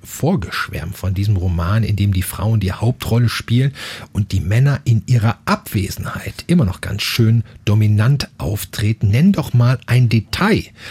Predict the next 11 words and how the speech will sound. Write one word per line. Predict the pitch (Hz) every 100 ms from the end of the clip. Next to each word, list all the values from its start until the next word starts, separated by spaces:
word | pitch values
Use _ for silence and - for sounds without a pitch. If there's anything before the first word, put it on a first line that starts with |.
| - - -
das | 101 -
dir | -
aus | - -
diesem | 101 95
Buch | 92 92
besonders | 95 87 101 135 98 -
gut | 90 -
in | 90
Erinnerung | - 78 71 - -
geblieben | - - - -
ist. | -